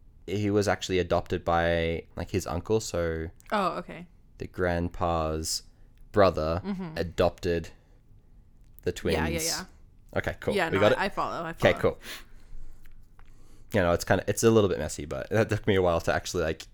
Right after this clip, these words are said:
Speaker 1: get in my notes to
Speaker 2: <laughs>
Speaker 1: make sure it made sense.
Speaker 2: No, that, that makes sense,
Speaker 1: Cool.
Speaker 2: yeah. So their uncle, so their, so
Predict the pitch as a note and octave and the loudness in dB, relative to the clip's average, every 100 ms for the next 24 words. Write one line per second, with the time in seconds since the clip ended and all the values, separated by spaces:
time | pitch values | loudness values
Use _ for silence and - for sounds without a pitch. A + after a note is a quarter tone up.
0 | - - - E2 D#2+ D2+ G#3 G3+ A#3 B3 | -14 -10 -8 -4 -4 -2 -2 0 2 4
1 | C#4+ F3+ - - - - F3 E2 C#2 D#2 | 4 2 -6 -20 -6 -4 -2 -2 -4 -6
2 | - C#2 - - - F#3 E3 D3 E3 F3 | -6 -6 -8 -14 -6 0 0 0 -2 -2
3 | - E3+ D#3+ D#3+ - - - G#2+ E2 - | 0 -4 -4 -12 -14 -14 -6 -2 -2 -4
4 | - - F3 E3+ F#3 F3+ F3+ - D#3+ D#3+ | -16 -10 -6 -2 -2 -4 -8 -8 -6 -4
5 | D#3 E3+ - G#3 F3+ F#3+ F#3 F3 - - | -6 -8 -6 -4 2 2 2 0 -8 -20
6 | - G#3 F#3 E3+ - | -6 0 0 0 -4